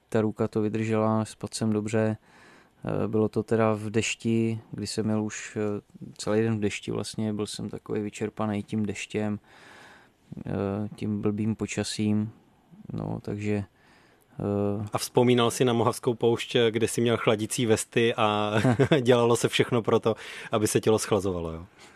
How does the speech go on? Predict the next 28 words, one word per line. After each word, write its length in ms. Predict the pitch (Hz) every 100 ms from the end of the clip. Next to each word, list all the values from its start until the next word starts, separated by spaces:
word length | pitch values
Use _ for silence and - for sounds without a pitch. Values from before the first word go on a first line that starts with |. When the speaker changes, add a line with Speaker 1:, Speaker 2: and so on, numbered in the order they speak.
| - _ -
Speaker 1:
No, 340 | 131 135 151
tak 160 | 147 120
jako 240 | 127 -
samozřejmě, 440 | 123 113 110 120 110
to 60 |
si 160 | 107 107
člověk 260 | - 120 -
vzpomene, 500 | - 107 107 104 98
jako 280 | - 101
spíš 300 | 98 - 123 -
se 100 | 139
tomu, 300 | 147 143 135
ale 160 | 131 -
během 320 | 117 120 127
toho 200 | 127 123
závodu 380 | 113 107 110 110
jsem 200 | - 110
se 140 | -
zasmál, 460 | - 101 - 104 104
že 100 | 101
jsem 160 | - 104
si 140 | 104
říkal, 380 | 101 - 104 104 - - - - _ _
že 120 | - -
to 100 | 113
je 40 |
neuvěřitelný, 800 | 107 104 104 107 110 107 107 107
že 180 | 107